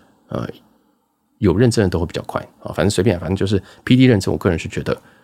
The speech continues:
呃，很好。那我自己是在用的过程当中，很多人也都借，借我这一颗去插的时候，就觉得说：“哇，这颗，你这颗怎么充得这么快啊？”我就想说：“哼，这个你们就是，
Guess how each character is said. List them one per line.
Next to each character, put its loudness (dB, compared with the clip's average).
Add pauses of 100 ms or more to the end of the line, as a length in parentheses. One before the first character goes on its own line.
(400)
呃， -6
很 0
好。 -2
那 0
我 0
自 -2
己 0
是 -2
在 0
用 2
的 -2
过 0
程 -2
当 -2
中， 0 (240)
很 -2
多 4
人 2
也 -4
都 2 (120)
借， 0 (120)
借 -2
我 -2
这 0
一 0
颗 -2
去 -2
插 -6
的 -4
时 -10
候， -4
就 -4
觉 -6
得 -4
说 -6
：“哇， -6
这 -6
颗， -2 (120)
你 0
这 -2
颗 -2
怎 -6
么 -6
充 -2
得 0
这 2
么 -6
快 -4
啊？” -10 (640)
我 -8
就 -6
想 -8
说 -4
：“哼， -2 (300)
这 -14
个 -10
你 -10
们 -8
就 -6
是， -6